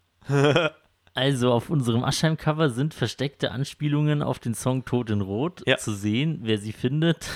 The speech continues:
Speaker 2: <laughs> darf uns schreiben.
Speaker 1: <laughs> Und ich habe keine Hinweise gegeben. Vergesst alles, was ich vorher gesagt habe. Ei? Aber wie gesagt, also mir kommen viele Alben in den Sinn von, äh, etablierten Metal-Bands, die das genau so betreiben, wie damals Running Wild.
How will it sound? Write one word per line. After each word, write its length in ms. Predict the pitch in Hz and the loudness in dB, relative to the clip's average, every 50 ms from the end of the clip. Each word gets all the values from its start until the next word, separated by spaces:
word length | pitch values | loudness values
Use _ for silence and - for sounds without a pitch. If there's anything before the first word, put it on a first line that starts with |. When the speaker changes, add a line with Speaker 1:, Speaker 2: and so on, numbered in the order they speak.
| - - | -12 -12
Speaker 2:
<laughs> 220 | - - - - - | -14 -14 -14 -12 -8
darf 200 | - - - - | -8 -6 -6 -4
uns 160 | 143 139 - | -6 -6 -6
schreiben. 420 | - - 131 135 156 151 107 98 - - - - - | -6 -4 -2 0 0 0 0 -2 -10 -14 -18 -10 -2
Speaker 1:
<laughs> 800 | - 202 208 - - - 208 202 - - - 196 - - - - | 0 0 0 0 0 -2 -2 -2 -4 -4 -6 -6 -6 -8 -14 -6
Und 120 | - 117 | -4 -2
ich 80 | 107 113 | 0 0
habe 80 | 107 - | 0 2
keine 280 | - - 139 165 170 | 4 4 4 6 4
Hinweise 400 | 160 160 151 127 113 107 98 110 | 4 2 2 2 2 2 2 0
gegeben. 260 | 104 90 104 95 90 - | -2 -2 -2 -4 -2 -2
Vergesst 500 | - 104 - 104 - - - - - - | -4 -2 -2 0 2 2 0 0 0 2
alles, 460 | - 101 107 113 117 110 - - - | 2 4 4 4 4 2 2 -2 0
was 200 | 101 101 - - | -2 -2 0 0
ich 140 | 120 113 - | -2 -2 -2
vorher 460 | - - - 98 110 117 113 113 120 | -4 0 2 6 6 6 6 6 4
gesagt 500 | 120 123 123 113 120 127 127 117 - - | 4 2 0 2 2 2 2 0 -2 -4
habe. 220 | 101 95 92 95 95 | -4 -2 2 4 6
Ei? 280 | 98 104 120 151 165 147 - - | 8 8 8 8 6 4 0 -4
Aber 280 | - 123 135 127 - - _ - | -2 2 2 2 0 -2 _ -12
wie 80 | 127 | -6
gesagt, 320 | 127 135 143 170 151 - - | -4 0 2 2 2 2 0
also 280 | 110 110 110 113 104 - - - - - - - _ _ _ _ _ | -2 0 0 0 0 -2 -6 -20 -20 -20 -20 -20 _ _ _ _ _
mir 140 | - 127 123 | -2 -2 0
kommen 180 | - 127 120 113 | 0 0 -2 -2
viele 460 | - - - 170 180 175 156 117 - | -4 -6 -4 0 2 4 4 4 6
Alben 280 | 107 117 123 123 127 | 6 4 4 4 0
in 100 | 120 117 | -4 -2
den 160 | 117 117 117 107 | -2 -2 -2 0
Sinn 560 | 104 113 120 127 139 143 143 - - - - | 0 0 0 0 0 -2 -2 -4 -6 -10 -12
von, 580 | 180 - - - 107 107 120 127 127 127 127 123 | -14 -12 -8 -2 -2 -2 -2 -2 -4 -4 -4 -2
äh, 640 | 120 113 113 110 110 110 107 110 110 110 107 107 107 | 0 0 2 2 2 2 2 2 2 2 2 0 0
etablierten 500 | - - - 117 104 107 123 120 - 117 | -2 -2 -4 -4 -2 -2 -2 -2 -2 0
Metal-Bands, 560 | 110 113 - 127 120 110 113 120 123 - - - | -2 0 0 0 0 2 0 0 0 -4 -8 -6
die 100 | 131 123 | -2 -2
das 160 | 131 117 - | -2 -2 -2
genau 360 | - 120 113 107 120 131 127 | -2 0 2 2 2 2 2
so 200 | 110 113 127 135 | 0 0 -2 0
betreiben, 640 | 120 131 127 - - 123 123 127 131 131 131 120 113 | 0 -2 -4 -4 -2 0 2 2 2 0 -2 -4 -4
wie 80 | 113 | -2
damals 420 | 107 113 107 107 113 120 120 - - | 0 2 2 0 2 -2 -4 -2 -2
Running 280 | 117 110 113 117 117 113 | -2 -2 -2 -2 -2 0
Wild. 440 | 113 113 117 117 113 - - - | 0 2 2 0 -2 -4 -10 -20